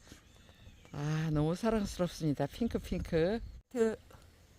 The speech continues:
클레마티스입니다. 이 안에 들어가 있어서 사실 제가 지금 장화를 안 신어서, 아, 못 들어가-,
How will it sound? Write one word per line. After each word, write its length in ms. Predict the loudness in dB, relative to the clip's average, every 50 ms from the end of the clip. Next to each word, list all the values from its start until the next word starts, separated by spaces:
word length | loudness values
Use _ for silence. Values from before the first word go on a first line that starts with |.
| -20 -20 -20 -20 -20 -20 -20 -20 -20 -20 -20 -20 -20 -20 -20 -20 -20 -20
클레마티스입니다. 840 | -14 -6 -4 -2 -2 -2 -4 -4 -6 -6 -2 0 2 2 2 0 -2 -8 -8 -12 -16 -20 -20 -20 -20 -20 -20 -20 -20 -20 -20 -20 -20 -20 -20 -20 -20 -20 -20 -20 -20 -20 -20 -20 -14 -6 -2
이 60 | -2 -2
안에 260 | 0 0 0 -2 -2
들어가 280 | 0 0 0 0 2 -2
있어서 320 | -4 -4 -6 -6 -6 -6
사실 300 | -6 -6 -8 -8 -8 -8
제가 240 | -6 -6 -6 -4 -4
지금 260 | -6 -6 -6 -6 -6
장화를 400 | -6 -4 -4 -4 -2 -2 -2 -2
안 160 | 0 0 0 0
신어서, 640 | 0 -2 -2 -2 -2 -2 -2 -2 -2 -2 -4 -6 -6 -10 -18 -18 -18 -18 -18 -18 -20 -20 -20 -20 -20 -20 -20 -20 -20 -18 -10
아, 100 | -6 0
못 180 | 4 4 4 4
들어가-, 200 | 2 -2 -2 -2